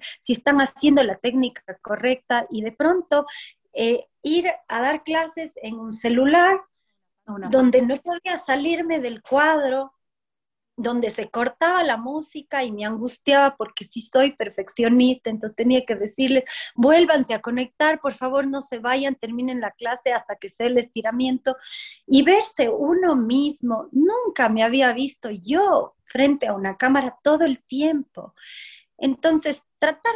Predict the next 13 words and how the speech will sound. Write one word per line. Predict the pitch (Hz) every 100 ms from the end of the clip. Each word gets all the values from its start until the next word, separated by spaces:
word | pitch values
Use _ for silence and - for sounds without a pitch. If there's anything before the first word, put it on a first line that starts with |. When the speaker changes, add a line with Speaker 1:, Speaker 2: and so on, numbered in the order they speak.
| 415
Speaker 1:
de | 294
mantener | 196 202 226 254 262 302 320 311
esa | 294 -
motivación, | 190 196 - 226 233 254 - 302 302 294 -
además | 208 233 247 277
de | 262
todas | 262 269
las | 262 220
circunstancias | 208 - 233 233 - 277 269 262 -
externas | 190 - 262 262 262 190
que | -
estaban | 190 - 233 214
pasando, | 185 190 - 240 240 233